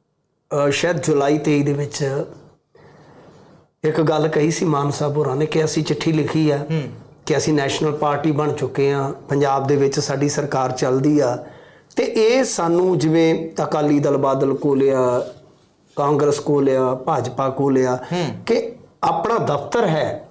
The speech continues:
Speaker 1: ਉਹਦੇ
Speaker 2: ਜੀ।
Speaker 1: ਵਾਸਤੇ ਸਾਨੂੰ ਇਹ ਜ਼ਮੀਨ ਨਹੀਂ ਦਿੰਦੇ।
Speaker 2: ਹੂੰ।
Speaker 1: ਉਹ ਇੱਕ ਆਰ ਟੀ ਆਈ ਪਾਈ ਆ, ਆਰ ਟੀ ਆਈ ਦਾ ਜਿਹੜਾ ਜਵਾਬ ਆਇਆ,
Speaker 2: ਹੂੰ।
Speaker 1: ਉਹ ਬੜਾ ਹੈਰਾਨ ਕਰਦਾ ਹੈ।
Speaker 2: ਜੀ।
Speaker 1: ਚੰਡੀਗੜ੍ਹ ਪ੍ਰਸ਼ਾਸਨ ਨੇ ਜਵਾਬ ਦਿੱਤਾ ਕਿ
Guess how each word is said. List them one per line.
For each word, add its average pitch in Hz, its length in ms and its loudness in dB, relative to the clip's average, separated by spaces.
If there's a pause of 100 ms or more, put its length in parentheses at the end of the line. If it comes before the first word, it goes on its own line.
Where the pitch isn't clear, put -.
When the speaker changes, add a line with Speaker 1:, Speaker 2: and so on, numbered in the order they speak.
Speaker 1:
ਉਹਦੇ 240 200 2
Speaker 2:
ਜੀ। 202 60 0
Speaker 1:
ਵਾਸਤੇ 165 320 -2
ਸਾਨੂੰ 165 300 0
ਇਹ 165 60 2
ਜ਼ਮੀਨ 139 300 0
ਨਹੀਂ 110 120 -2
ਦਿੰਦੇ। - 300 -8 (240)
Speaker 2:
ਹੂੰ। 170 140 -2 (1600)
Speaker 1:
ਉਹ 254 480 0 (160)
ਇੱਕ 220 180 0
ਆਰ 190 480 0
ਟੀ 226 140 2
ਆਈ 214 120 2
ਪਾਈ 170 360 0
ਆ, 180 120 0 (1400)
ਆਰ 170 280 2
ਟੀ 208 100 2
ਆਈ 214 100 2
ਦਾ 214 100 2
ਜਿਹੜਾ 190 220 2
ਜਵਾਬ 135 460 0
ਆਇਆ, 110 360 -2 (200)
Speaker 2:
ਹੂੰ। 160 180 -2 (640)
Speaker 1:
ਉਹ 160 60 0
ਬੜਾ 190 160 0
ਹੈਰਾਨ 160 360 -2
ਕਰਦਾ - 320 -12
ਹੈ। - 100 -10 (560)
Speaker 2:
ਜੀ। 131 220 -6 (340)
Speaker 1:
ਚੰਡੀਗੜ੍ਹ 269 640 0
ਪ੍ਰਸ਼ਾਸਨ 196 600 -2
ਨੇ 277 80 2
ਜਵਾਬ 170 380 0
ਦਿੱਤਾ 196 320 0
ਕਿ 254 240 -2